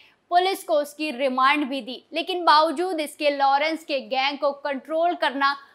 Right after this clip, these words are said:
पुलिस के लिए बेहद मुश्किल होता जा रहा है। गैंग वॉर हो,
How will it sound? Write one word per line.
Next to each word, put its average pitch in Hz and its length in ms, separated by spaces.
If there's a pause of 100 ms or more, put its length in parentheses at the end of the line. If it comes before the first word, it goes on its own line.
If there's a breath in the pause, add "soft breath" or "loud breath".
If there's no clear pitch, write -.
(180 loud breath)
पुलिस 339 360
के 302 140
लिए 294 200 (120)
बेहद 269 440
मुश्किल 269 520
होता 269 360
जा 254 180
रहा 254 240
है। 269 160 (380 soft breath)
गैंग 294 440
वॉर 311 260
हो, 320 240